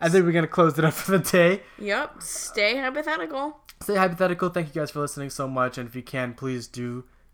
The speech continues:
Speaker 1: give us a shout to your friends. Share it. Uh, it really does mean a lot. Um, w-, we've been getting some pretty good feedback from, um, some local friends that we have here that have listened. Um, so please keep giving to us. If you guys want us to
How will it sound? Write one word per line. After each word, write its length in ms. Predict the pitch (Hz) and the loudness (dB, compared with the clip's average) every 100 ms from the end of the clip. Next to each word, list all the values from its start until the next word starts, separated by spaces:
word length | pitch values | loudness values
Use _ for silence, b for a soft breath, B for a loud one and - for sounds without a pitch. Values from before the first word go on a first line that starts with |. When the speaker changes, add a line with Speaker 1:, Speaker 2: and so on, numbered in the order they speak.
| - | -8
Speaker 1:
give 180 | 139 131 | -6 -4
us 160 | 135 | -8
a 40 | 117 | -10
shout 340 | - 127 127 | -4 -2 -2
to 100 | - | -8
your 80 | 120 | -14
friends. 460 | - 127 123 123 - | -8 -4 -4 -4 -10
Share 500 | - - 131 135 139 | -12 -6 0 2 2
it. 240 | 143 - b b b - | -2 -8 b b b 0
Uh, 240 | 127 120 | 2 2
it 40 | 127 | 0
really 200 | 147 147 | 2 2
does 260 | 139 131 | 0 -2
mean 180 | 127 123 | -4 -6
a 60 | 120 | -2
lot. 300 | 117 117 131 | 2 2 0
Um, 100 | 127 127 | -8 -12
w-, 160 | 120 117 _ | -16 -16 _
we've 160 | 143 143 | -6 -2
been 140 | 160 | -2
getting 180 | 156 151 | 0 -4
some 160 | 151 139 | -4 -8
pretty 200 | 143 131 | -8 -6
good 140 | 127 | -10
feedback 480 | - 127 120 120 117 | -10 -8 -4 -4 -6
from, 240 | - 117 117 | -8 -6 -6
um, 240 | 110 110 b b b b | -6 -10 b b b b
some 280 | - 147 131 | -6 -2 -2
local 200 | 127 131 | -4 -4
friends 300 | 131 131 123 | -4 -4 -4
that 80 | 120 | -6
we 120 | 120 | -4
have 240 | 120 117 | -4 -4
here 160 | 127 120 | -6 -6
that 100 | 120 | -6
have 140 | 113 | -6
listened. 400 | 120 123 151 170 b b b b | -8 -8 -8 -8 b b b b
Um, 400 | - 120 120 120 | -4 -2 0 -2
so 100 | - | -6
please 280 | 135 185 170 | -4 -2 -2
keep 180 | - 170 | -2 -4
giving 240 | 151 151 | -2 -4
to 160 | 143 139 | -4 -2
us. 180 | 139 139 | -2 -2
If 120 | 123 | -12
you 80 | 135 | -4
guys 240 | 139 127 | -2 -2
want 140 | 131 131 | -6 -8
us 220 | - - | -10 -10
to 360 | 123 120 113 | -8 -8 -8